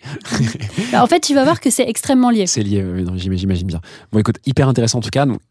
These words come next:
Speaker 1: quand tu dis stakeholders, appelons-les ce que tu veux, les copains, les amis, euh, comme tu veux. Euh, est-ce que tu peux nous citer un peu, euh, qui t'as en tête ? C'est qui, euh, typiquement ?
Speaker 2: Bah, ça va être, euh, alors, en fait, ça va être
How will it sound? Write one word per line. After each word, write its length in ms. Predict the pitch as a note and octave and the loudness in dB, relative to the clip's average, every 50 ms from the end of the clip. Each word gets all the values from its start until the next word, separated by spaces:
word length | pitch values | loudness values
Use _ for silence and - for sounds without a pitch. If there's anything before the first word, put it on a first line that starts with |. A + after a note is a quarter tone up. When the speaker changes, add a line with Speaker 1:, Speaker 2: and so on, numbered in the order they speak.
| _ _ _ - | _ _ _ -4
Speaker 1:
quand 140 | - D3+ | -4 -4
tu 180 | D#3+ - - C3+ | -2 -2 -4 -4
dis 300 | A#2 A2+ B2 B2+ B2 A2+ | -2 0 2 2 0 0
stakeholders, 640 | - - - A2 G2+ A2+ G#2 G2 A2+ A#2 B2+ B2 - - | -2 -4 -4 -4 -2 -2 -2 0 0 0 0 -2 -4 -8
appelons-les 560 | G2+ G2+ G2 - A2 G#2+ G#2 G2+ G2+ G2+ F#2+ - | -8 -8 -6 -4 -2 -2 -2 -2 -2 -4 -6 -8
ce 80 | - - | -8 -8
que 80 | - | -8
tu 160 | G#2 - - | -8 -8 -6
veux, 80 | G2 G2+ | -4 -4
les 80 | F#2+ F2 | -4 -2
copains, 320 | - - G2 - A2 G#2+ | -4 -4 -2 -2 -2 -2
les 200 | G#2 F#2+ F2+ F#2+ | -2 -2 -2 -2
amis, 320 | F#2+ F#2+ G2 G#2 G#2 F#2+ | -2 -2 -2 -2 -2 -4
euh, 20 | F2+ - - | -4 -4 -4
comme 140 | - A#2+ A#2+ | -2 -2 -2
tu 140 | - - | -2 -2
veux. 240 | G2+ F#2+ G2 A#2 D3+ - _ _ _ _ _ _ _ _ - | -2 0 -2 -2 -4 -6 _ _ _ _ _ _ _ _ -4
Euh, 300 | G2+ G2 F#2 F2+ F2+ F2+ F2 F2 - | -2 0 0 0 0 -2 -4 -6 -8
est-ce 100 | - - | -8 -6
que 60 | - | -6
tu 140 | - - - | -8 -6 -6
peux 100 | - G2+ | -4 -4
nous 100 | F#2 F2 | -4 -4
citer 240 | E2+ - - - - | -4 -6 -6 -6 -6
un 100 | G2+ F#2 | -6 -4
peu, 200 | F2+ - G#2+ G2+ | -4 -4 -2 -2
euh, 60 | F2+ | -4
qui 160 | F2 - - - | -4 -8 -10 -8
t'as 100 | - F2 | -8 -6
en 100 | E2+ E2+ | -6 -6
tête ? 300 | - - E2+ - - - _ _ _ _ | -8 -8 -10 -10 -12 -20 _ _ _ _
C'est 160 | - - - | -12 -10 -10
qui, 220 | F2+ - - F#2+ F2+ | -10 -8 -8 -8 -8
euh, 80 | E2+ F2 E2+ - - - | -8 -8 -10 -10 -12 -14
typiquement ? 300 | - - - - - - - - _ _ _ - | -16 -16 -14 -12 -12 -12 -12 -14 _ _ _ -2
Speaker 2:
Bah, 220 | A3+ G#3+ G#3+ - - _ _ _ | 0 2 2 0 -2 _ _ _
ça 200 | - - - G#3 | -6 -4 -2 0
va 100 | G3 G#3+ | 2 2
être, 280 | G#3+ A#3 C4 - - - | 2 2 0 -2 -2 -2
euh, 400 | G#3+ G3+ G3 F#3+ F#3 F#3 F3+ - - | -2 0 0 0 0 0 -2 -2 -2
alors, 240 | G#3 F#3+ E3+ F3+ G3 G#3 _ _ _ _ - - | -2 -2 -2 -4 -10 -20 _ _ _ _ -12 -8
en 100 | C4+ F#3+ | -6 -4
fait, 140 | F#3+ B3+ B3 | -2 -2 -2
ça 120 | - F#3+ | -2 -2
va 60 | F#3 | -4
être 220 | F#3+ G3+ - - | -4 -6 -8 -14